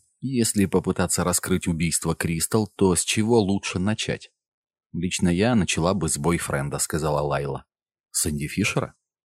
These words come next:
Он был последним, кто видел ее живой. И о чем бы мы его спросили?"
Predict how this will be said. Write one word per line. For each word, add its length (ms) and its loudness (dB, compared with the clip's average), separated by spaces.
Он 160 -2
был 160 2
последним, 580 0
кто 220 0
видел 360 2
ее 180 2
живой. 420 -2
И 140 -4
о 100 2
чем 260 2
бы 80 0
мы 180 0
его 180 -2
спросили?" 640 -4